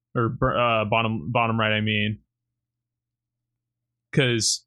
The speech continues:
if you watch E S P N, they, every s-,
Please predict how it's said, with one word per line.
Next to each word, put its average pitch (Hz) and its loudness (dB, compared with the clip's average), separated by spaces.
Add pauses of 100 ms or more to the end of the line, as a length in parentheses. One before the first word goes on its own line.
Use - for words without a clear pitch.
if 135 -2
you 123 -2
watch 131 0
E 135 0
S 123 -2
P 131 -2
N, 123 -2 (440)
they, 117 0 (260)
every 135 -2 (140)
s-, - -4